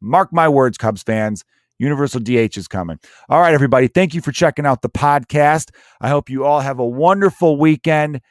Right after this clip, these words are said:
I hope the Cubs make decisions that are both smart for their future, but also have respect for the players that have built up this last run.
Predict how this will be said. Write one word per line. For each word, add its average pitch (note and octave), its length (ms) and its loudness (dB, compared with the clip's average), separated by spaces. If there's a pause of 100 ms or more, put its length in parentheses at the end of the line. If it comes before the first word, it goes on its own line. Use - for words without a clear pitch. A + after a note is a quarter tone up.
(300)
I - 80 -6
hope D#3 180 -2
the D3+ 100 -10
Cubs D3+ 300 -4
make C#3+ 180 -6
decisions C3+ 520 -6
that B2+ 160 0
are A#2+ 80 -2
both C3 300 -2
smart D3 360 -4
for C#3+ 140 -8
their A#2+ 160 -6
future, E3+ 640 -6 (280)
but C3+ 120 -4
also D3+ 400 0
have C#3+ 240 -4
respect - 560 -2
for C#3 120 -10
the B2 120 -10
players C3 480 -6
that B2 160 -2
have F#2 180 -8
built C3 300 -2
up A#2+ 200 -2
this A2+ 220 -12
last A2+ 320 -6
run. C#3 320 -4